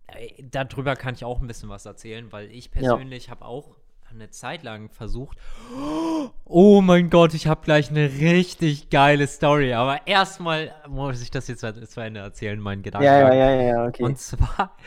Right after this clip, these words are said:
Speaker 1: <laughs> Junge, dass ich die Story noch nicht erzählt habe, oh mein Gott, das wird gleich so wild. Naja, auf jeden Fall hab ich eine Zeit lang auch versucht, so jeden zweiten Tag wenigstens noch zu wichsen. Aber, Digga, es geht nicht, es geht nicht. Manchmal, wenn ich, wenn ich Stress habe,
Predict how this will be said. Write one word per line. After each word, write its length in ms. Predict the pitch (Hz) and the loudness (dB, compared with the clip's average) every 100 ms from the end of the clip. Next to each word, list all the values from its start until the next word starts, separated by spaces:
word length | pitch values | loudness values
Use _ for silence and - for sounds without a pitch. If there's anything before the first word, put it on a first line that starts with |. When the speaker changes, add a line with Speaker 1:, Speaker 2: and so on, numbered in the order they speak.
| - | -14
Speaker 1:
<laughs> 140 | 262 | -12
Junge, 220 | - 165 | -10 -8
dass 300 | 139 143 - | -6 -8 -8
ich 40 | - _ - | -20 _ -12
die 160 | 170 190 | -10 -10
Story 320 | - 156 143 | -6 -4 -4
noch 140 | 143 | -6
nicht 140 | 147 139 | -8 -8
erzählt 480 | 127 - 151 165 131 | -8 -8 -6 -6 -6
habe, 240 | 110 104 | -8 -8
oh 140 | 101 98 | -10 -10
mein 180 | 98 | -12
Gott, 160 | 98 95 | -12 -16
das 180 | - - | -18 -20
wird 200 | 95 _ | -20 _
gleich 260 | 101 92 92 | -14 -14 -12
so 220 | 95 90 | -12 -10
wild. 240 | 98 101 _ - - - | -10 -10 _ -20 -20 -18
Naja, 240 | 117 120 127 | -8 -4 -4
auf 140 | 127 | -4
jeden 180 | 139 135 | -8 -10
Fall 260 | - 117 - - 143 | -6 -6 -6 -16 -14
hab 120 | 120 | -12
ich 120 | 117 120 | -12 -12
eine 120 | 113 | -10
Zeit 240 | - 123 | -8 -8
lang 180 | 113 101 | -8 -10
auch 140 | 113 | -12
versucht, 380 | - 110 117 - | -10 -12 -14 -16
so 100 | - | -18
jeden 300 | 107 117 120 | -14 -12 -12
zweiten 380 | - 123 120 117 | -10 -10 -10 -12
Tag 320 | - 131 - | -8 -8 -6
wenigstens 460 | 107 101 98 92 101 | -8 -8 -10 -12 -14
noch 160 | 98 - | -14 -14
zu 140 | - | -18
wichsen. 320 | 104 - 110 - _ _ _ _ _ _ 113 | -18 -16 -18 -18 _ _ _ _ _ _ -6
Aber, 240 | 113 110 | -2 -2
Digga, 240 | 120 107 107 | -4 -8 -8
es 160 | - | -10
geht 240 | 123 139 104 | -8 -8 -10
nicht, 280 | 92 - 107 | -12 -14 -20
es 140 | - | -14
geht 220 | 135 156 | -12 -6
nicht. 200 | 107 101 | -6 -6
Manchmal, 420 | 110 131 143 135 120 | -6 -8 -8 -8 -6
wenn 120 | 123 | -8
ich, 240 | - - - | -10 -20 -12
wenn 180 | 117 113 | -12 -10
ich 120 | - | -14
Stress 360 | - 208 - 123 | -8 -8 -8 -6
habe, 420 | 107 107 139 | -6 -4 -6